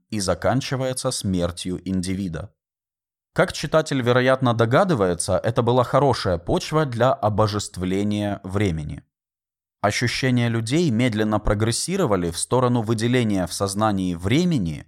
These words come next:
как отдельной абстрактной сущности. Шло время, и условия жизни людей продолжали улучшаться.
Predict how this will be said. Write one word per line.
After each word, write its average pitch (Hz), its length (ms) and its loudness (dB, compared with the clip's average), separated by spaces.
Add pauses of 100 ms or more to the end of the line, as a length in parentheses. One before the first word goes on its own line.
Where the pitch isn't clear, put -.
как - 260 -2
отдельной 110 840 -2
абстрактной 87 840 -2
сущности. - 760 -8 (2500)
Шло 147 360 2
время, 156 480 2 (340)
и 117 100 0
условия 120 580 2
жизни 104 340 0
людей 95 400 0
продолжали 98 760 0
улучшаться. 98 720 -4